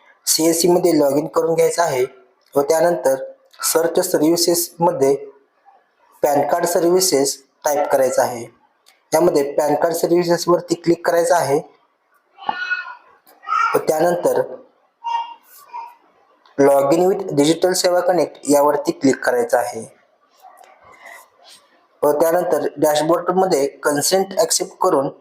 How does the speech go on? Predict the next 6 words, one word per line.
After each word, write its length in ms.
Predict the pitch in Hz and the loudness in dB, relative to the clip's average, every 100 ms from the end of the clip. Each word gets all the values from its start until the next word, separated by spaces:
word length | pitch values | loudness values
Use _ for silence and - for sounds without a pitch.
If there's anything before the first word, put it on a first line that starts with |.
| _ _ - | _ _ -4
प्रोसीड 380 | 156 147 185 | -4 0 2
या 100 | 180 170 | 4 2
बटनावरती 520 | 160 147 143 139 - | 2 2 0 0 -6
क्लिक 300 | - 127 - | -4 -4 0
करायचं 340 | 120 110 120 | 0 2 0
आहे. 380 | 113 113 - | 0 -2 -12